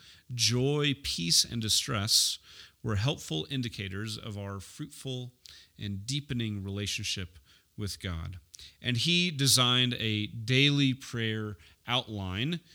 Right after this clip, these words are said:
to be a daily pilgrimage to God. And his is called the Daily Examen. And, um, Ignatian monks, Jesuit monks, uh, pray this on a regular basis.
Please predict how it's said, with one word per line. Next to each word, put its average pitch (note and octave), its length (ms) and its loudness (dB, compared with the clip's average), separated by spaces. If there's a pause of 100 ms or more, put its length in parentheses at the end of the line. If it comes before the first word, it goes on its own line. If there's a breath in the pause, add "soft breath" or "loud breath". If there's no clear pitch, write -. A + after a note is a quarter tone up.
(140 loud breath)
to - 140 -2
be C3 240 8
a A#2+ 160 2
daily C#3 380 4
pilgrimage B2+ 960 -2
to A#2 140 -2
God. F2+ 440 -6 (1160 soft breath)
And A2 200 2
his A#2 200 2
is G2+ 100 4
called A#2 280 2
the A2 140 2
Daily A2 540 2
Examen. G2+ 680 0
And, G2+ 400 -2 (320 loud breath)
um, F2+ 440 -2 (100)
Ignatian G#2+ 760 2
monks, A2+ 360 -2
Jesuit A2+ 440 0 (120)
monks, A#2 380 0 (280 loud breath)
uh, A2 140 -2
pray B2+ 260 -2
this A#2+ 220 2
on A#2 120 -6
a A2 60 -2
regular G#2+ 340 -2
basis. A#2+ 560 2